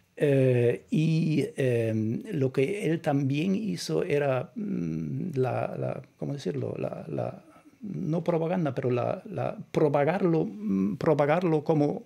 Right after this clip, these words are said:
como global, como mundial. Claro, europeo. Eh, lo hizo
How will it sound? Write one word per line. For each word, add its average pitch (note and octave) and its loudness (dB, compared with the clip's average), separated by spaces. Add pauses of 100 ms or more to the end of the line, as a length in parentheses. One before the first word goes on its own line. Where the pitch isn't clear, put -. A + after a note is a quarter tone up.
como C3 2
global, C#3 4
como A#2+ 2
mundial. D3+ 6 (760)
Claro, - -4
europeo. A2 0 (600)
Eh, A2+ 0
lo B2 0
hizo G#2+ -2